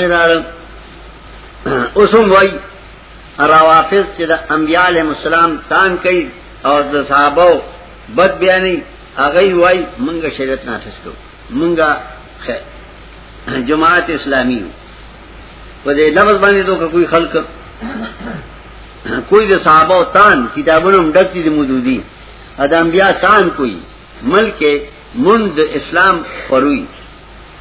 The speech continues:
د اسلام جړ خوروي، اذان ته وای مسیحون، ځان ته وای نیکان. دا څلورم پنځم کال دی، ما دیګر یو شپږ کسا لحیم شهیم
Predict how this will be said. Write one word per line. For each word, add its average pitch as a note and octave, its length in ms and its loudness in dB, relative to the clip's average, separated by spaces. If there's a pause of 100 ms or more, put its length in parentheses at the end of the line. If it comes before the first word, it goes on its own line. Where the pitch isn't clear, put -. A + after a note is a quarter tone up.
(1080)
د D#3 40 2
اسلام D#3+ 420 2 (120)
جړ G#3 200 4
خوروي، E3 420 -2 (280)
اذان D3 300 -2
ته D#3 120 -6
وای D#3+ 160 2
مسیحون، C#3 540 -4 (1500)
ځان E3+ 220 0
ته F3 120 -2
وای E3+ 160 4
نیکان. D#3 420 0 (1600)
دا D3 200 -2
څلورم D3 420 -2 (240)
پنځم C#3+ 380 0
کال D3 260 2
دی، G2+ 120 -6 (220)
ما C3 180 0
دیګر C3 340 0 (1040)
یو C3+ 140 -2
شپږ F3+ 340 0
کسا C#3 300 0 (840)
لحیم C3 420 -2
شهیم C#3 320 -2